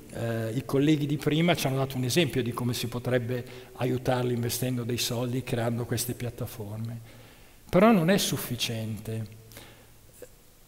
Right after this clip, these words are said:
Soprattutto in Italia si investe in tecnologia per copiare qualcosa che all'estero si sta già facendo, un Me Too.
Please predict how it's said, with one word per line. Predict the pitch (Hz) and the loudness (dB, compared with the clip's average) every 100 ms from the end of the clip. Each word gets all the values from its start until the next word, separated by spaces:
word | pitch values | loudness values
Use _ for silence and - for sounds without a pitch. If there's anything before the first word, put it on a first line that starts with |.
| - - - - - - | -20 -20 -20 -20 -20 -6
Soprattutto | - 160 185 240 202 | 0 6 6 4 4
in | 196 | 4
Italia | 185 170 - 117 127 135 143 | 6 6 6 4 2 2 0
si | - 160 | 0 2
investe | 165 175 - | 8 6 6
in | 147 | 2
tecnologia | 180 165 170 180 170 185 190 | 2 2 4 4 4 6 8
per | 196 185 | 10 8
copiare | 190 170 170 170 | 8 6 6 6
qualcosa | 160 160 - 156 135 156 | 6 2 2 2 2 0
che | - 147 151 | 6 8 8
all'estero | 147 156 151 151 151 - - 147 151 - | 8 8 8 6 4 2 2 2 2 0
si | - 135 | -4 -2
sta | - 135 | 2 2
già | 147 | 2
facendo, | - 127 - 165 120 110 113 117 | 0 0 4 4 4 0 -6 -4
un | 139 139 | 0 2
Me | 135 131 | 2 0
Too. | 190 147 | 2 2